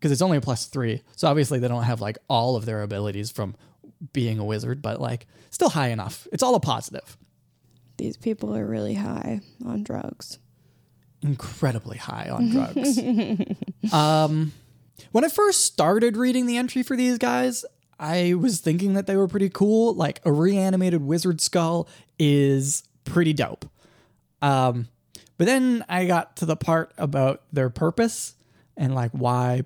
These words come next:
Speaker 1: people would make a flame skull, and it's kind of just the same as all of the other creatures that you can summon. They're just used as guardians for treasure hoards or secret chambers or to protect a certain person.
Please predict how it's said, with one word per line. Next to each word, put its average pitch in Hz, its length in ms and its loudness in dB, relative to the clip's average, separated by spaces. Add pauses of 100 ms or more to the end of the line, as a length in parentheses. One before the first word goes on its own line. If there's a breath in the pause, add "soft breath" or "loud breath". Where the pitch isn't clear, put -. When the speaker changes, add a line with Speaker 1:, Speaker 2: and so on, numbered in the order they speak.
Speaker 1:
people 135 240 -4
would 123 120 -2
make 123 320 2
a 143 60 -2
flame 156 300 0
skull, 165 480 0 (320 soft breath)
and 156 320 2
it's - 240 -4
kind 247 320 0
of 156 100 -2
just - 280 -6
the 127 80 -6
same 143 440 -2
as 135 160 -4
all 165 380 2
of 170 160 0
the 170 160 4
other 117 440 -2 (360 soft breath)
creatures 139 540 0
that 143 120 -2
you 143 160 4
can 139 160 0
summon. 139 560 2 (540 soft breath)
They're - 160 4
just 220 260 0
used 202 380 4
as 214 160 2
guardians 226 800 4
for 147 400 0 (100)
treasure 226 420 2
hoards 233 560 0 (380 soft breath)
or 139 320 2
secret - 400 -2
chambers 233 680 0 (240 soft breath)
or 127 80 -4
to 147 80 -6
protect - 480 -6 (100)
a 131 200 2
certain 165 480 -2
person. 208 600 0